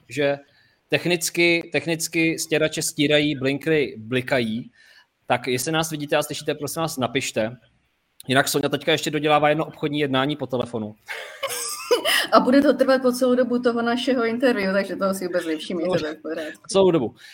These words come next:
Speaker 1: Tak, vy-, vypadá to, že běžíme naživo, Sonjo. Tak výborně, výborně. My vás všechny srdečně zdravíme a vítáme v tomto našem živém přenosu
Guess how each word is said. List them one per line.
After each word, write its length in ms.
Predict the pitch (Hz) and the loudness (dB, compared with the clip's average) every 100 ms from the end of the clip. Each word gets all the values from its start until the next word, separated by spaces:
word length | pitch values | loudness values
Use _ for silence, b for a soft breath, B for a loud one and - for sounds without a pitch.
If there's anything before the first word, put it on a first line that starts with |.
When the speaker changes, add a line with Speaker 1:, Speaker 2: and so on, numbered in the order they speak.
| B - | B 2
Speaker 1:
Tak, 220 | 165 143 | 4 4
vy-, 100 | 156 | 2
vypadá 360 | 147 160 226 | 4 6 6
to, 100 | 226 | 4
že 140 | 202 214 | 2 0
běžíme 360 | 170 170 190 | 2 0 0
naživo, 500 | 170 143 151 131 101 101 _ | 0 0 0 -2 -4 -8 _
Sonjo. 340 | - 143 120 98 _ - | -10 -8 -8 -12 _ -4
Tak 220 | 131 127 | -4 -2
výborně, 560 | 131 147 170 165 117 92 | -6 0 0 2 -2 -4
výborně. 360 | 127 147 131 113 | -4 -2 -2 0
My 80 | |
vás 160 | 147 208 | 0 0
všechny 360 | 220 202 208 196 | -2 -4 -4 -4
srdečně 460 | 185 175 170 196 | -4 -6 -4 -6
zdravíme 460 | 151 135 147 165 175 | -4 0 0 0 -2
a 60 | |
vítáme 320 | 156 160 160 165 | -4 -2 -2 -4
v 60 | |
tomto 200 | 160 147 | -6 -6
našem 260 | 160 151 160 | -6 -6 -6
živém 260 | 160 147 | -4 -4
přenosu 500 | 95 143 175 - 185 | -4 -8 -6 -4 -6